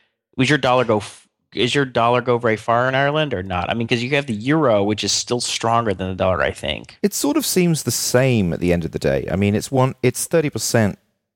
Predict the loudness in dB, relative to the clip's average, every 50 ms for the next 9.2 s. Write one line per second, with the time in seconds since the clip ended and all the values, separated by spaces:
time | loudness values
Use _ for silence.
0 | -4 -2 -2 0 2 0 0 0 0 -4 -6 -6 -6 -6 -2 0 2 2 4 2
1 | 0 -2 _ _ _ _ _ _ _ -4 -2 0 2 2 4 4 2 2 2 2
2 | 2 2 2 0 0 0 0 0 0 -4 -2 -2 -2 -2 0 0 0 0 0 0
3 | -2 -6 -6 -8 -10 -14 _ _ _ _ _ _ _ -2 0 0 0 0 0 0
4 | 2 2 4 4 4 4 2 0 -2 -6 -6 -2 -2 -2 -2 -4 -8 _ _ _
5 | -2 0 2 4 4 4 4 2 2 2 2 2 0 0 -2 0 0 2 2 2
6 | 0 0 0 0 2 4 4 4 4 2 0 -2 -4 _ _ -6 -2 0 2 2
7 | 2 2 2 2 2 0 0 -2 -4 -4 -4 -2 0 0 0 0 0 -4 _ _
8 | -4 0 2 4 4 4 2 2 -2 -4 -6 -10 _ -10 -4 0 2 2 2 2
9 | 0 -4 -8